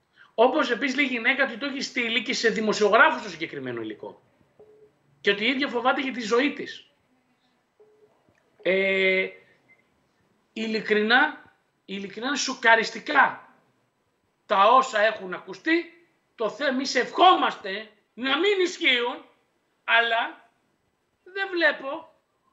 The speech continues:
τον κύριο Βελόπουλο, τον αρχηγό του κόμματος, το οποίο καταγγέλει η κυρία η συγκεκριμένη, ότι ο κύριος Βελόπουλος έχει το υλικό αυτό στα χέρια του, για τον βουλευτή του, να κάνει κάτι. Ισχύουν αυτά που λέει η γυναίκα αυτή ή όχι;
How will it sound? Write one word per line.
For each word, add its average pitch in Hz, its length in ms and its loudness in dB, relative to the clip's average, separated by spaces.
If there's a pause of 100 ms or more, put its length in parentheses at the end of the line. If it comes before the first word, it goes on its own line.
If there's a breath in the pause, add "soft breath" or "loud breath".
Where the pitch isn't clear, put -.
(440)
τον 311 160 -12
κύριο 339 300 0
Βελόπουλο, 247 800 -6 (360)
τον 311 200 -4
αρχηγό 285 800 2 (100)
του 285 120 -12
κόμματος, 294 560 4
το 277 140 -4
οποίο 269 340 0
καταγγέλει 277 580 2
η 254 40 -6
κυρία 262 440 0
η 208 60 0
συγκεκριμένη, 233 640 -2 (140 loud breath)
ότι - 200 0
ο 202 60 0
κύριος 311 300 4
Βελόπουλος 320 320 -2
έχει 302 100 -8
το 311 100 -6
υλικό 277 300 -2
αυτό 262 300 2
στα 147 120 -16
χέρια - 340 -20
του, - 200 -20 (260)
για 185 140 -10
τον 180 80 -12
βουλευτή 147 380 -14
του, 202 180 -16 (180 soft breath)
να 330 180 0
κάνει 339 220 4
κάτι. 330 320 2 (200)
Ισχύουν 214 480 -4
αυτά 202 200 -4
που 196 80 -10
λέει 254 160 0
η 254 40 0
γυναίκα 302 360 0
αυτή 370 400 0
ή 370 100 2
όχι; 294 380 4